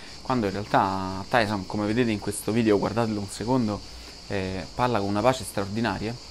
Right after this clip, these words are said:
veramente non sembra lui, no? E, ed è una cosa che mi tocca molto, cioè come un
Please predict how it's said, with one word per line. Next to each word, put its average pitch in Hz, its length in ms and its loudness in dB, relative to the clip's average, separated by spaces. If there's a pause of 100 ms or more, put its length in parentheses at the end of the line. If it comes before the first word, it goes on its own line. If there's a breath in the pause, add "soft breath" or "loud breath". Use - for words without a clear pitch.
(220)
veramente 101 680 2
non 117 200 4
sembra 113 320 2
lui, 98 220 2
no? 117 120 -2 (580 loud breath)
E, 98 880 0 (1040)
ed 156 140 0
è 208 40 4
una 113 100 2
cosa 117 180 4
che 98 60 2
mi 98 100 -2
tocca 98 240 -2
molto, 95 420 -4 (480)
cioè 107 320 2 (420 loud breath)
come 95 380 0
un 98 300 -6